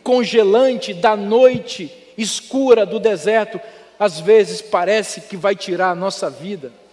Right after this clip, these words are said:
e tira completamente o nosso conforto. Quando as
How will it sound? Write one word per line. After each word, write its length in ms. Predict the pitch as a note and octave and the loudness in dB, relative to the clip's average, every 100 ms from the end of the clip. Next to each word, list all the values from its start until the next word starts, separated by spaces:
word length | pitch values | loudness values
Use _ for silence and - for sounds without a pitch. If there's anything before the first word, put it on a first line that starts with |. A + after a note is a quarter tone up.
| _ | _
e 80 | - | -10
tira 280 | F#3+ A3+ A3+ | -4 0 0
completamente 760 | - A#3+ A#3 A#3 A#3 F#3+ G#3 G3 | -2 -4 -2 -2 -2 -4 -6 -8
o 40 | |
nosso 260 | F3+ E3+ - | -10 -10 -12
conforto. 640 | D#3+ C#3+ - F3 D3+ - - _ _ _ _ _ _ _ _ _ - _ | -16 -18 -10 -10 -10 -14 -20 _ _ _ _ _ _ _ _ _ -20 _
Quando 220 | A#3+ C4 | 2 4
as 320 | B3+ G3 - | 4 2 -4